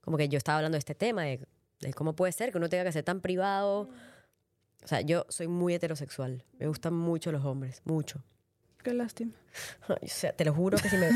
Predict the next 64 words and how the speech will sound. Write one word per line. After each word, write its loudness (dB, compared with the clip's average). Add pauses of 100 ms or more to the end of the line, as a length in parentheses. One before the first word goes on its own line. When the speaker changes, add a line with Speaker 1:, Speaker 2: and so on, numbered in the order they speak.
Speaker 1:
te 6
lo 8
juro 6 (340)
que 4
te 2
metería 2
si -2
fuer-, 6
si 4
me 6
gustaran 2
las 2
mujeres, 2
pero 2 (760)
es 2
lo 4
que 2
te 0
digo, 0
como 0
tú -2
igual 4
lo 8
Speaker 2:
Sí, 6
sí, 6
sí, 4
Speaker 1:
sentiste, 2
Speaker 2:
sí, -2
sí. -8
Speaker 1:
mm, -4 (800)
me 2
gustan 2
mucho 2
los 2
hombres. -2 (440)
Y 2
mi 4
terapeuta, 0
yo 0
est-, -8
me 4
de-, 4
fui 2
a, 2
fui 0
a -2
terapia 2
por 0
eso. -6 (160)
¿Por 2
qué 4
tengo 0
que 0
ir 8
a 2
terapia? 4
Porque 4
me 4
gustan 6
Speaker 2:
Claro, 8
Speaker 1:
los 2
hombres. 0
Speaker 2:
claro, -4
claro. -8